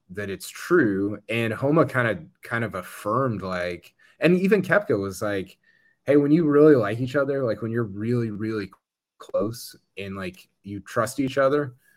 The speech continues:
I don't know if he said the word trust, but when you, when you, like, you, you, it's like, you want to win, like, you want to show off for the other guys. Like, you want to say, like, you want people, like, you want to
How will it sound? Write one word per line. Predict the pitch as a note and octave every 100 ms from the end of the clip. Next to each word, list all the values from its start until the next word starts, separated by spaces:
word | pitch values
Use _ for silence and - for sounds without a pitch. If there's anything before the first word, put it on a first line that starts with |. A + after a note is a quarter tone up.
| _ -
I |
don't | B2
know | A2
if | G2+
he | G2+
said | A2+
the | F#2
word | E2+
trust, | - G#2 A#2
but |
when | G#2+ A2+
you, | A2
when | A2+
you, | A2+ A2+
like, | G2+ G#2+ A#2
you, | A#2+ B2+
you, | B2+ C#3
it's | C3
like, | D3+ B2+
you | E3
want | C3 B2+ D#3 D3+
to | B2+ A2+ G2+ F#2 F2 _ G2
win, | G2 B2 C#3+ B2+ A2 - - A2+ A#2
like, | A#2+
you | C3
want | F3 F3
to |
show | B2 - B2 B2
off | B2 C3+ -
for | G2+
the | G#2
other | G#2
guys. | E2+ F2 C3 - - - -
Like, | F#2
you | A#2+ B2+
want | B2+ C3+
to | -
say, | - A#2 G#2+
like, | G#2 G2 - _ _ _ _
you | -
want | C#3 C3+
people, | D3+ B2 -
like, | A#2 G#2+
you | B2 D3
want | B2 C3+ C3+
to | - A2 G2+